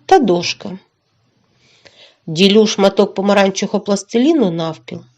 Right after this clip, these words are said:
Один шматок залишаю для тулуба. Другий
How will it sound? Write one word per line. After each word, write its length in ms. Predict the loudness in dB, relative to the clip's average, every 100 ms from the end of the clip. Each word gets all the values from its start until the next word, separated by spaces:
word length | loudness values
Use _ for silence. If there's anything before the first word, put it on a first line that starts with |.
| _ _ _ _ _ -20 _ -2
Один 440 | -2 2 2 2
шматок 580 | 2 2 2 2 0 -2 _ _ -12
залишаю 840 | 2 4 4 2 2 2 4 4
для 240 | 2 0
тулуба. 600 | -2 -2 -2 -2 -6 -12 -12 _ _ _ _ _ -20 -20 -20 _ -12
Другий 640 | 0 4 6 6 4 0